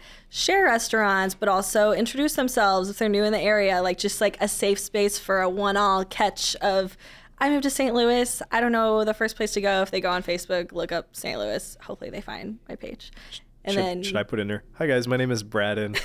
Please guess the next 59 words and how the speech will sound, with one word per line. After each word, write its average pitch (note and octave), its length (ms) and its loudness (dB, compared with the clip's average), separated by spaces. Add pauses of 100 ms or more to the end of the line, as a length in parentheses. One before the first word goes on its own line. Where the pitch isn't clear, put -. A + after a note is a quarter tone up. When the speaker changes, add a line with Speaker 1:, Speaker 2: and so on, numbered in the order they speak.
(140)
Speaker 1:
<laughs> - 220 -4
Speaker 2:
I'm A#2+ 140 -4
new B2+ 100 2
to A#2+ 160 -4
the A2 160 -4
city." G#2 480 0
Speaker 1:
"Hey F4+ 160 -4
guys, D#4+ 300 2
really E4+ 240 0
trying D#4 180 0
to C#4+ 60 2
make C4+ 160 -2
friends. C4+ 800 4
<laughs> - 80 -2
My G#4+ 80 6
name - 200 4 (120)
is G4+ 140 -4
Braden. C#4+ 440 2
I'm E4+ 80 2
really F4+ 220 4
struggling C4+ 520 4
out B3+ 220 4
there." C4+ 320 4 (220)
<laughs> E4+ 100 0 (220)
Speaker 2:
But D#3 100 2
also, F3 220 4
I D3+ 80 6
do D#3 100 6
have D#3+ 140 4
a C3+ 60 0
podcast, A#2+ 480 0
so - 80 -4
please, C3 220 -4 (120)
please C#3 180 -2
follow. G2+ 240 -4
Speaker 1:
In G#3+ 80 2
my F#4 140 2
free E4+ 240 -4
time, - 300 -4
I D4 80 -2
like - 180 -2
to - 100 -12
try - 180 0
new D#4 120 -8
restaurants. - 960 0 (180)
<laughs> F4+ 560 -2
Speaker 2:
Please, F3 300 2
I D#3+ 60 2
need D#3+ 100 0
more, D3 260 0
uh, C3 60 -2
more C3 240 -2
followers. A#2 400 0 (240)
I D3+ 80 0
don't F#3+ 100 4
know. F3 220 4
May-, D#3 140 0
maybe E3+ 180 4
I, F3+ 200 2